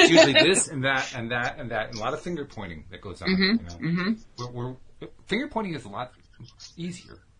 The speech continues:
Speaker 1: and it's a lot more, uh, familiar, and it feels safer. Which is ironic
Speaker 2: Mm-hmm.
Speaker 1: because it's about as unsafe as you can be, but nevertheless,
Speaker 2: Right.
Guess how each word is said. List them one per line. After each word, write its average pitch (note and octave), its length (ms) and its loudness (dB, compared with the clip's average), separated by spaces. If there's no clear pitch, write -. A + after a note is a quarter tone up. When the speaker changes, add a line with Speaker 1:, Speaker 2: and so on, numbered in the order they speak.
Speaker 1:
and A#2 160 -8
it's A2+ 100 -14
a A2+ 60 -12
lot A#2+ 280 -4
more, A#2 460 -6
uh, F2+ 200 -6
familiar, B2 680 -8
and G#2 420 -8
it A#2 160 -10
feels B2+ 380 -10
safer. B2+ 460 -12
Which B2 140 -10
is G#2+ 80 -10
ironic F3+ 340 2
Speaker 2:
Mm-hmm. A3 80 -2
Speaker 1:
because A2 260 -10
it's - 120 -16
about A2+ 200 -4
as G#2+ 160 -10
unsafe B2+ 420 -8
as F2+ 80 -16
you G2 80 -12
can F#2 160 -12
be, F2 260 -10
but G2 200 -12
nevertheless, C#3+ 340 -8
Speaker 2:
Right. F3 260 4